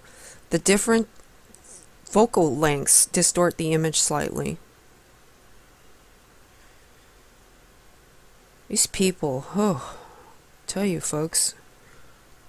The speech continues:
The development appears to be a tit-for-tat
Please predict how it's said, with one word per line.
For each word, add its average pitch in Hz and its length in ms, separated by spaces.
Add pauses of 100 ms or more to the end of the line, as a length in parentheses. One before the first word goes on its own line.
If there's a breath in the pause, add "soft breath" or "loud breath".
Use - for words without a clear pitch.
(840 soft breath)
The 180 100
development 190 680
appears 190 500
to 190 100
be 170 160
a 160 60
tit-for-tat 185 840